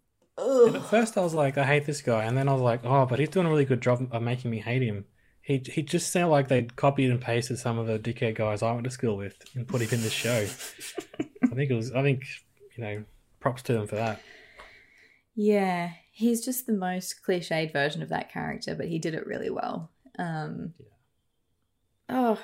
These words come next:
Speaker 2: just, like, it's so funny because we went to high school in the early two thousands, right? And back then, gay sort of was used derog-, derogatorily,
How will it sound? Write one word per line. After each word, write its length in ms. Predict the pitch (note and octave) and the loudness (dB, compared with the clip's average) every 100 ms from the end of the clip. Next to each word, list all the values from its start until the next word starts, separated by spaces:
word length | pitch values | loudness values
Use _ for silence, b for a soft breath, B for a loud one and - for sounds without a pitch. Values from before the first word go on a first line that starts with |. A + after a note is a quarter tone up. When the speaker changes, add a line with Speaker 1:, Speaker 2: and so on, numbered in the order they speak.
| - | -10
Speaker 2:
just, 300 | - A3+ - | -4 -4 -2
like, 360 | G3 F3 D#3 - - _ _ _ b b b b b b b _ | 0 0 -2 -6 -20 _ _ _ b b b b b b b _
it's 140 | C4 - | -12 -4
so 140 | F4+ | -2
funny 320 | F4 A3 G#3 | 0 0 2
because 480 | G3 G3 G3+ G3 - - _ _ | 0 0 -2 -2 -8 -16 _ _
we 180 | G#3+ A3+ | 0 2
went 180 | A3+ A#3 | 2 0
to 60 | G#3+ | -4
high 200 | G3+ F3+ | -4 -4
school 440 | - F3 E3+ E3+ | -4 -6 -4 -2
in 180 | E3 D#3+ | -4 -4
the 400 | D#3+ D#3 D#3 - _ _ _ _ _ _ _ _ | -4 -4 -6 -10 _ _ _ _ _ _ _ _
early 240 | F3+ F3 E3 | -4 -2 -4
two 220 | - D#3+ | -6 -6
thousands, 640 | D#3 D3+ - - - - | -4 -4 -6 -8 -8 -8
right? 400 | - - F#2 - - | -6 -6 -6 -10 -8
And 640 | F#3 E3+ E3 E3 D3 - _ _ _ _ _ _ _ - | -4 -4 -4 -6 -10 -16 _ _ _ _ _ _ _ -2
back 280 | A3 A3+ | -2 -2
then, 560 | G3 F3+ E3 D#3 D3+ B3 _ _ _ _ _ - - | -4 -2 -2 -4 -6 -12 _ _ _ _ _ -20 -6
gay 640 | F3+ F3 F3 E3 D#3 D3 - | -2 0 0 -2 -4 -6 -10
sort 220 | - F3 D#3+ | -8 -6 -4
of 180 | D#3 - - _ | -6 -10 -20 _
was 220 | F3 F3 E3+ | -8 -6 -4
used 420 | E3+ D#3+ - - | -4 -6 -10 -10
derog-, 380 | D#3+ E3+ E3 D#3 _ _ _ _ | -6 -4 -6 -10 _ _ _ _
derogatorily, 960 | - E3+ E3+ A3+ - - A#3 C#4+ A4+ | -12 -10 -8 -10 -10 -8 -6 -4 -2